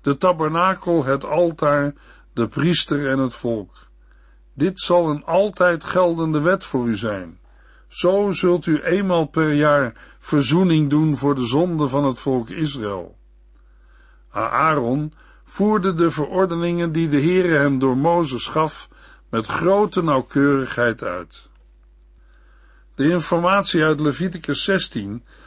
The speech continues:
is de achtergrond van wat we lezen in Hebreeën negen, vers zeven. Maar in het achterste deel mocht alleen de hoge priester komen, en dan nog maar één keer per jaar.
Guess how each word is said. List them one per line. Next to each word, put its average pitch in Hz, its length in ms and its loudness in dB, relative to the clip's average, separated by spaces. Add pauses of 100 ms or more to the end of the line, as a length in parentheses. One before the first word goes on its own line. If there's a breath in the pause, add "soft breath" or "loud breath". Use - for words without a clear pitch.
(140 soft breath)
is 143 200 -2
de 147 140 -2
achtergrond 135 760 -4
van 143 200 -2
wat 143 180 0
we 131 100 0
lezen 160 440 0
in 117 100 2
Hebreeën 123 600 0
negen, 135 400 0
vers 113 240 -8
zeven. 117 480 -2 (960 soft breath)
Maar 117 140 0
in 135 140 2
het 127 160 0
achterste 160 720 -2
deel 131 460 0 (320 soft breath)
mocht 139 320 -2
alleen 131 320 2
de 131 80 0
hoge 190 380 0
priester 180 440 -2
komen, 135 460 0 (340 soft breath)
en 165 200 0
dan 180 220 2
nog 139 160 -4
maar 139 240 0
één 190 280 2
keer 127 260 2
per 147 260 0
jaar. 185 400 -4